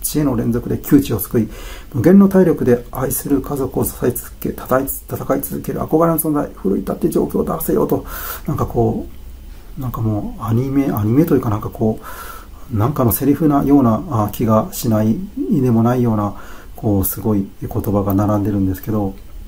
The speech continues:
まあ、その戦い続け、まあ、奮い立って状況を打破せよとね、えー、最後のところで、えー、書いて、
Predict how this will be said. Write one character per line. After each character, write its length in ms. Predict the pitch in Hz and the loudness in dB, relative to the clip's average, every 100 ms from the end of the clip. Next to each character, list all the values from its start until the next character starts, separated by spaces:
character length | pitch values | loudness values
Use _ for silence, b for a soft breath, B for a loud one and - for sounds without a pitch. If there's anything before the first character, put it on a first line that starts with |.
| - - - - - - - - B B B B | -16 -18 -20 -16 -14 -14 -14 -16 B B B B
ま 100 | 233 | 6
あ、 20 | |
そ 80 | 196 | 6
の 80 | 175 | 6
戦 400 | 139 139 196 208 | 2 2 4 4
い 60 | 196 | 4
続 180 | 196 | 4
け、 160 | 190 127 - | 4 2 2
ま 140 | 120 | 2
あ、 20 | |
奮 180 | 104 143 | 4 4
い 40 | 156 | 4
立 120 | 143 | 4
っ 40 | |
て 180 | 131 117 | -2 -2
状 160 | 123 123 | 0 0
況 160 | - | 0
を 80 | 127 | 0
打 100 | 143 | 0
破 140 | 151 | 0
せ 80 | 147 | 0
よ 220 | 165 - - | -2 -2 -6
と 100 | - | -2
ね、 220 | 147 131 - - | -2 -2 -6 -6
え 20 | |
ー、 240 | - - 120 | -4 -2 -2
最 180 | 127 | -2
後 120 | 127 120 | -2 -4
の 160 | 123 | -6
と 80 | - | -8
こ 120 | - | -10
ろ 60 | 131 | -4
で、 160 | 127 - - | -4 -4 -6
え 560 | 170 - - - - - | -4 -2 -2 -2 -4 -8
ー、 40 | - - - - - - - - - - - - - - - | -16 -18 -16 -14 -14 -14 -16 -16 -16 -16 -16 -16 -16 -6 -2
書 80 | |
い 40 | 123 | -2
て、 160 | - | -2